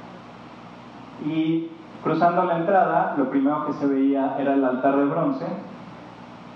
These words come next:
que era donde se llevaban a cabo todas las ofrendas y todos los sacrificios. Después se encontraba la fuente de bronce, que era donde los sacerdotes se lavaban tanto los pies como las manos, y después estaba la entrada al,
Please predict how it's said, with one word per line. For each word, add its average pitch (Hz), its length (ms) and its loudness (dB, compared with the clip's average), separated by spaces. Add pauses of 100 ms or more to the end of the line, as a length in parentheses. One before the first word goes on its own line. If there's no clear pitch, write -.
(240)
que 123 720 0
era 139 180 4
donde 127 260 0
se 123 140 -4
llevaban 131 480 2
a 127 100 -2
cabo 131 180 0
todas 131 300 2
las 123 160 -2
ofrendas 127 440 -2
y 123 120 -6
todos 127 180 2
los 127 120 -4
sacrificios. 139 640 -2 (680)
Después 143 360 0
se 151 120 -4
encontraba 143 460 4
la 131 100 0
fuente 143 320 0
de 151 140 2
bronce, 165 420 0
que 139 80 -4
era 135 380 0 (320)
donde 131 260 -2
los 123 180 0
sacerdotes 131 540 -2
se 135 120 -4
lavaban 131 440 2
tanto 120 220 -2
los 120 180 -2
pies 135 260 -2
como 139 220 0
las 139 160 2
manos, 151 340 0 (140)
y 139 100 4
después 135 420 2
estaba 135 360 2
la 131 120 2
entrada 120 960 0
al, 110 140 -6